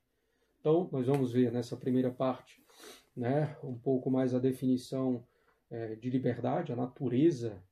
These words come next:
da liberdade, depois a questão da liberdade moral, né?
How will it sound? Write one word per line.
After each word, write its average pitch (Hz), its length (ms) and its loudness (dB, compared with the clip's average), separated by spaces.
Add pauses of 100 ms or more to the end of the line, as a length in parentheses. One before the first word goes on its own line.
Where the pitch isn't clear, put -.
da 113 180 -10
liberdade, 117 720 -8 (580)
depois 127 300 -4
a 127 80 -2
questão 127 380 -4
da 123 80 -2
liberdade 120 640 -4
moral, 120 640 0 (720)
né? 120 240 -12